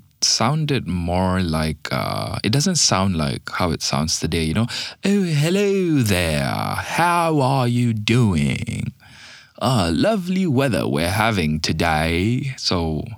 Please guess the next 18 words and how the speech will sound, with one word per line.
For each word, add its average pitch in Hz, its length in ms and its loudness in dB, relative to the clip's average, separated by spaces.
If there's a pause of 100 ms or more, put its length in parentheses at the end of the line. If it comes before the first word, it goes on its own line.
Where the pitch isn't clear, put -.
(520)
uh, 82 400 0
a - 60 -12
quick - 240 -2
tip, 85 220 -2
if 80 120 -2
you 90 80 0
wanna 95 300 2
try 87 240 -2
and 82 180 0
do 82 200 0
a 76 40 0
horrible 85 560 0
English 85 380 -2
accent 80 360 -2
like 76 220 -4
I 82 200 0
did, 80 360 -2
uh, 73 380 -2